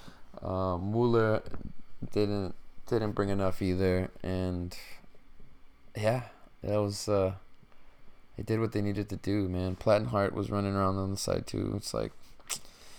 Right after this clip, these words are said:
yeah, Timo Werner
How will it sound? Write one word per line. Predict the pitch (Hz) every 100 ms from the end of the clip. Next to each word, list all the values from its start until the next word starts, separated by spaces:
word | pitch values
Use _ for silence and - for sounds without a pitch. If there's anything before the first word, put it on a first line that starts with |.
| - - - - - - - - - - - - - - -
yeah, | 127 113
Timo | 107 - 131 117
Werner | 117 113 113 110 113